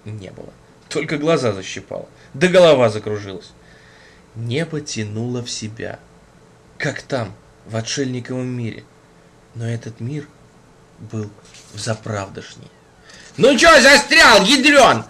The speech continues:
Застрял, понимаешь, как пробка в бутылке!» Хренаредьев ткнул Пака в спину, и тот вылетел наружу.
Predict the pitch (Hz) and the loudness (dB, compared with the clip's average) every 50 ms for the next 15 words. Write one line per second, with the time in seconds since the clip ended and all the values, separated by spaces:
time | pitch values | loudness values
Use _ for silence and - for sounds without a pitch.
0 | - - - 127 156 269 285 285 285 - - - 339 330 285 240 185 - 240 254 | -16 -16 -4 2 4 6 6 4 4 0 0 4 6 6 6 6 4 4 2 0
1 | 262 262 247 214 180 - - - 269 262 - - - - 220 285 302 339 262 160 | 4 6 6 8 6 6 6 4 4 4 4 0 -4 -2 0 4 6 6 6 6
2 | 131 - - 185 160 139 127 175 247 247 - 240 180 135 110 - - 101 - - | 4 4 4 4 4 4 2 2 2 2 2 4 4 4 2 0 -4 -12 -14 -16
3 | _ _ _ _ _ _ _ - - - 117 110 110 110 110 135 170 180 160 165 | _ _ _ _ _ _ _ -20 -12 -8 -6 -4 -2 0 0 0 -2 -4 -6 -10
4 | 160 - - _ - - - 127 139 170 160 - - 120 123 120 - 113 - - | -12 -12 -16 _ -20 -12 -8 -6 -6 -6 -6 -4 -2 -2 -2 -2 -4 -8 -8 -10
5 | - - 107 101 92 87 - _ _ _ _ - 120 117 - 240 - 131 147 160 | -10 -12 -12 -12 -12 -12 -16 _ _ _ _ -12 -2 0 2 2 2 0 -2 -2
6 | 151 147 123 113 107 95 87 85 - | -2 -2 -4 -4 -4 -6 -8 -12 -16